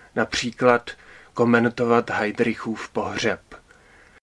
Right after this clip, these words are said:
V rozhlase ale samozřejmě půs-, působili i vyslovení kolaboranti. Můžeme za všechny zmínit Alojze Kříže, který vystupoval pronacisticky a jeho antisemické přednášky a komentáře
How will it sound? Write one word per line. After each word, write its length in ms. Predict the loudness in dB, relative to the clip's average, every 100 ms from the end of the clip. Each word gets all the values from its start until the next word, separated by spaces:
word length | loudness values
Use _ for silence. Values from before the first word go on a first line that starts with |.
| _ _ _ -20 _
V 60 | 2
rozhlase 580 | 4 4 4 2 2 2
ale 200 | 2 0
samozřejmě 680 | 0 0 0 0 2 2 0
půs-, 400 | -2 -8 -10 -10
působili 680 | -10 -8 -2 2 4 4 4
i 160 | 2 0
vyslovení 680 | 0 -2 0 0 2 0 2
kolaboranti. 920 | 4 6 4 0 -2 -6 -10 -12 -12 -16 -20 -20 -20 -20 -20 -20 -20 -14
Můžeme 560 | -8 -2 4 6 6 4
za 140 | 2
všechny 580 | 0 -2 -2 0 0 0 -4 -18 -8 -6
zmínit 560 | -2 0 2 2 2 -2 -18 -4
Alojze 440 | 0 2 0 -2 -6
Kříže, 680 | -6 -6 -4 0 2 2 0 _ -20 -20 _ _ -6
který 360 | 0 2 2
vystupoval 640 | -2 -4 -4 -2 0 2 2
pronacisticky 1120 | 0 2 2 0 -4 -6 -4 -4 -2 0 2
a 80 | 4
jeho 340 | 4 2 0
antisemické 840 | -2 -2 -2 -2 -2 -4 -2 -2 0
přednášky 800 | -2 -4 0 2 2 0 -2 -2
a 100 | -4
komentáře 880 | -2 -2 -2 0 0 0 4 2